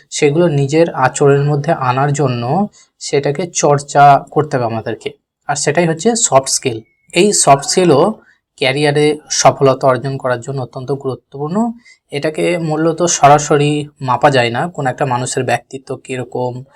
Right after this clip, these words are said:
বা তার আচরণ কীরকম, এইগুলোকে স-, একটা মাপকাঠি সেরকম বলা যাবে না যে, বা একটা এক্সাম, ছোট্ট এক্সাম নিয়ে নিলে আর সেই এক্সামে তুমি সফল হয়ে গেলে, হয়তো এমসিকিউ কোশ্চেন আছে, যেগুলো সঠিক উত্তর তুমি দিয়ে দিলে,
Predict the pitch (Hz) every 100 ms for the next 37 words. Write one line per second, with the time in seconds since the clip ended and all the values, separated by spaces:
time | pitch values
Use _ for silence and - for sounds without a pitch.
0 | - - _ 131 123 123 127 127 135 131
1 | - 131 131 127 - 127 127 127 120 123
2 | 135 _ _ _ - 147 147 160 160 160
3 | 156 160 - 151 147 147 127 131 131 -
4 | 143 - 151 151 147 - 147 139 143 143
5 | 143 135 147 131 131 135 135 139 131 127
6 | 131 131 - 139 127 139 131 - 143 139
7 | 131 123 147 143 147 160 151 127 170 -
8 | - - - 127 127 131 - 135 127 139
9 | 135 135 131 127 127 139 131 - 135 151
10 | 139 131 123 147 226 214 143 131 135 139
11 | - 139 139 139 151 147 156 175 117 -
12 | - - - 151 147 151 151 - 147 143
13 | 143 143 147 135 147 135 120 147